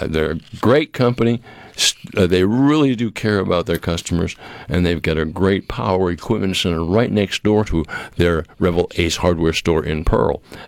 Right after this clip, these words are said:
and it's called, uh, Revel Ace Outdoor Power Equipment, and they've got the stuff. Believe me, they've got the stuff. I'm talking about Gravely zero-turn mowers and steel chainsaws and all the things you'll ever need, trailers to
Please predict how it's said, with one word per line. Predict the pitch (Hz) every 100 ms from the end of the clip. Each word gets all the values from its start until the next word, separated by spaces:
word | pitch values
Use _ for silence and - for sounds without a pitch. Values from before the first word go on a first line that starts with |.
| -
and | 76 78 78
it's | 82 78
called, | - 76 71 87 82
uh, | 80 85 87 85 85 85 - - -
Revel | 73 82 82 87 -
Ace | 78 87 - -
Outdoor | 85 85 95 87
Power | - 85 98
Equipment, | 98 139 104 65 - - -
and | 80 78 78
they've | 78 85 92 92 90
got | - 90 -
the | 95
stuff. | - 73 71 -
Believe | 90 101 101 82
me, | 78
they've | 67 71
got | 73 73
the | -
stuff. | - 82 76 - - - -
I'm | 87
talking | 87 87 82
about | 80 76 80
Gravely | 90 92 85 82 82 76
zero-turn | 92 90 92 85 82 82 - 82 85
mowers | 90 87 85 85 87
and | 87 82
steel | - 104 92
chainsaws | - 98 90 87 87 82 85 90
and | 90
all | 92 85
the |
things | 92 90 82
you'll | 80
ever | 82 85
need, | 90 82 78 - - -
trailers | - 104 98 92 95 90
to | -